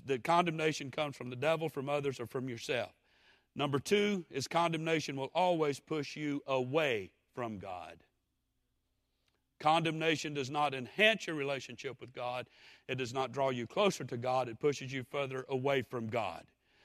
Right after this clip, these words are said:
Number three, condemnation will always leave you with the feeling that there is no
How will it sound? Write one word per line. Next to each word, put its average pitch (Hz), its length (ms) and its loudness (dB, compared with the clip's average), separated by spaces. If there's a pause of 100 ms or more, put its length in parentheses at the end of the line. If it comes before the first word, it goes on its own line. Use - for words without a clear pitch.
(300)
Number 139 240 2
three, 151 480 2 (360)
condemnation 151 720 4
will 131 240 -4
always 151 800 4
leave 185 520 2
you 139 300 -2
with 139 240 2
the 127 80 -4
feeling 135 640 -2
that 131 160 -2
there 151 220 4
is 135 220 -2
no 175 440 2